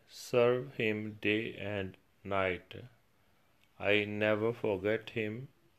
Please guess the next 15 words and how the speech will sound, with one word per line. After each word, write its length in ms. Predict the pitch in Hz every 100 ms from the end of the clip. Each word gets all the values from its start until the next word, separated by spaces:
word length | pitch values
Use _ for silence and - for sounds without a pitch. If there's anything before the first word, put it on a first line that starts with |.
| _ _ - _ _ -
I 280 | 98 101 101
never 640 | 98 101 104 110 110 117 117 - -
forget 520 | 95 85 95 95 -
him. 320 | 110 92 85 85 - _ _ _ _ _ _ _ _
I 320 | 101 110 127 123
remember 800 | 110 101 101 98 92 95 90 107 -
him 440 | 113 110 110 127 - _ _ _
night 600 | 104 101 101 107 110 - -
and 380 | 104 95 95 92 - - _ 90
day. 360 | 90 98 90 87 - _ _ _ _ _ _ _ _ _ _ _ _ 92 92
When 360 | 117 127 135
I 480 | - 110 110 117 117 -
chant 540 | - 117 120 131 - - -
the 280 | 95 107 104
Naam 640 | 104 113 110 107 123